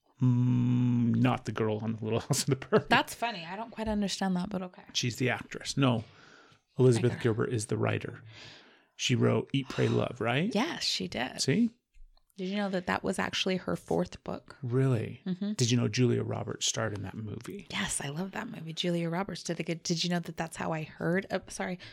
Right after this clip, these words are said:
Speaker 2: What did I do wrong?
Speaker 1: Nothing. Would you be able to interview Julia Roberts?
Speaker 2: <gasps> Oh.
Speaker 1: I think so.
Speaker 2: She is so fucking classy.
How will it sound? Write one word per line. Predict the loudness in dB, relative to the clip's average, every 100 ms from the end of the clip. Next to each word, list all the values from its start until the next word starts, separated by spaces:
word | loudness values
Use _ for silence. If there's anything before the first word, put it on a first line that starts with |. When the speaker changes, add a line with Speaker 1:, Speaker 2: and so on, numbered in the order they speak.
| -20 -20 _ _ -12
Speaker 2:
What | -10
did | -8
I | -10
do | -10
wrong? | -14 -14 -12 -14 _ _
Speaker 1:
Nothing. | -4 -4 -4 -6 -8 -20 -20 -20 -10 -2
Would | 2
you | 2
be | 4 2
able | 2 -2
to | -2 0 0 0 0 -2 -6 -10 0
interview | 2 2 0 -4
Julia | -2 -2 -2
Roberts? | -6 -8 -8 -6 -6 -10 -12
Speaker 2:
<gasps> | _ -16 -10
Oh. | -8 -10 -14 -20 -20 -20 _ _ _ _ _ _ _ _ _ _ _ _ _ _ _ _ _ _ _ _ _ _ _ _ _ _ _ _ -6
Speaker 1:
I | -4
think | -4 -6
so. | -4 2
Speaker 2:
She | 4 4 2
is | 0
so | -2 2 2
fucking | 0 -4 -6 -4 -6
classy. | -4 -4 0 4 6